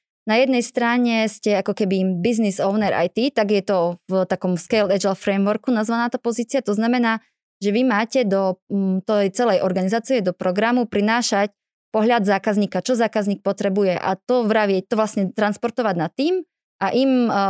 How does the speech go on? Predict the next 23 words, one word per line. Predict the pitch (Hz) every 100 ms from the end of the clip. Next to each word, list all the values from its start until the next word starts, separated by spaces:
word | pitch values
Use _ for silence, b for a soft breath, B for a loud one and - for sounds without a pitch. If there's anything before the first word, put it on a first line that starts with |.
| 190
ozrejmiť, | 208 220 240 226 196
čo | 247
majú | 214 196
dodávať, | 190 214 190 185
aké | 202 226
produkty | - 202 220 - 185
pre | 185 180
toho | 185
zákazníka. | 180 170 190 180 175 - 165
Oni | 196 196
potom | 202 202
na | 190
základe | 185 190 208
toho | 196 202 190 190
tých | 180
svojich | 190 175
technických | 180 202 202 196 185
znalostí | 185 190 185
to | 180
na-, | 180 180
s-, | 190 -
e, | 180 175 170
vedia. | 180 180 269